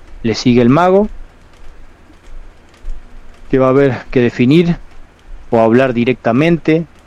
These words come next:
¿m? Poner las cosas sobre la mesa. El mago siempre tiene que ver con definir algo específico, o sea que si la comunicación que representa el Papa y el mago está diciendo que realmente, eh, vayan al grano, si hay conflicto, vayan directamente al grano, no den vuelta,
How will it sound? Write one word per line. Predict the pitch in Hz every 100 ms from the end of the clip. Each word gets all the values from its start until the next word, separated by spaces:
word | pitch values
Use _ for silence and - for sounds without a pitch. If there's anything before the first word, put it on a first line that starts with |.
| -
¿m? | 139 139
Poner | 120 120
las | 113
cosas | 123 -
sobre | - 107 104
la | 104
mesa. | 151 151 147 156 - - - - -
El | 110
mago | 107 127 123
siempre | - 131 117
tiene | 120 120
que | 110
ver | 120 117
con | 110
definir | 104 - 117 127
algo | 135 120
específico, | 113 139 - 160 156 120
o |
sea | 107 120
que | 113
si | 107
la | 110
comunicación | 110 117 117 117 120 - 127 104
que | 98
representa | 104 110 120
el | 113
Papa | - 110 104
y | 117
el | 120
mago | 156 147 156 175 - - -
está | - - 151
diciendo | 143 - 160 147
que | 127
realmente, | 143 160 165 175 151 160 - - - - - - - -
eh, | 131 127
vayan | 120 160 165 143
al | 135
grano, | 131 113 107
si | -
hay | 170
conflicto, | 165 143 - 196 - 151 - - - - _
vayan | - 160 160
directamente | 139 151 147 143 139
al | 135
grano, | 117 117
no | 147
den | 165 139
vuelta, | 113 104 98 98